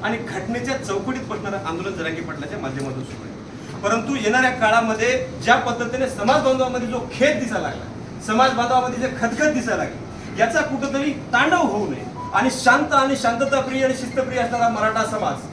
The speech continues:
कुठंतरी रस्त्यावर उतरून आपलं उग्र रूप धारण करू नये, या गोष्टीचा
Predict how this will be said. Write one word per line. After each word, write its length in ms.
कुठंतरी 360
रस्त्यावर 380
उतरून 380
आपलं 260
उग्र 400
रूप 140
धारण 260
करू 300
नये, 220
या 220
गोष्टीचा 340